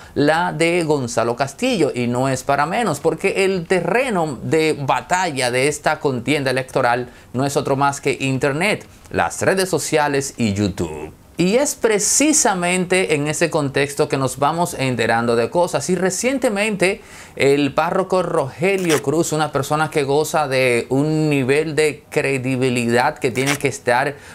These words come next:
por encima de cien en toda la sociedad dominicana, ha revelado, ha dicho en uno de los programas de la plataforma de Cachicha T V que el señor Gonzalo Castillo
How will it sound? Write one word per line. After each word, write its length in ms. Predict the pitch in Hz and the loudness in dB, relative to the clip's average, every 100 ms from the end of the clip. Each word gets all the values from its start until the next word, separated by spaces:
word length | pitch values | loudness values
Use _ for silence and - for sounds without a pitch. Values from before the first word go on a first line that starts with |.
| - | -8
por 180 | - 139 | -2 0
encima 540 | 131 123 117 156 156 143 | 0 0 0 0 0 0
de 100 | 123 | 0
cien 460 | - 127 139 147 | 0 0 0 0
en 180 | 123 113 | 0 0
toda 240 | 127 131 | 0 0
la 220 | 131 120 117 | 2 0 -2
sociedad 640 | - - 156 143 135 123 | -6 0 0 2 0 0
dominicana, 800 | 131 139 139 135 151 127 123 120 - - - | 2 0 0 -2 -2 0 -2 -4 -12 -8 -4
ha 100 | 220 | 0
revelado, 680 | 254 254 196 185 120 87 - | 2 2 2 2 0 -2 0
ha 160 | 151 | 0
dicho 580 | 180 220 185 143 143 139 | 0 -2 -2 0 0 0
en 360 | 123 123 123 - | -2 0 -2 0
uno 220 | 156 185 | 0 2
de 60 | 180 | 0
los 120 | 165 | 0
programas 540 | 143 127 135 151 143 | 0 2 0 0 0
de 80 | 123 | 0
la 240 | 120 113 | 0 0
plataforma 720 | 117 113 113 110 123 135 143 131 | 0 0 0 -2 0 0 0 0
de 200 | 123 - | -2 -2
Cachicha 600 | 110 98 - 120 131 131 | -4 -2 -4 -4 -2 0
T 100 | 135 | 0
V 240 | 117 120 - - - - | 0 -2 -8 -20 -20 -12
que 640 | - 190 190 185 185 175 - | -2 0 2 2 2 0 -2
el 240 | 175 185 175 | 0 0 0
señor 480 | 196 180 196 269 233 | 0 0 0 0 0
Gonzalo 560 | 208 196 - 277 302 | 0 -2 -2 0 -2
Castillo 640 | 220 - - 208 139 156 | -4 -6 -4 -2 0 -2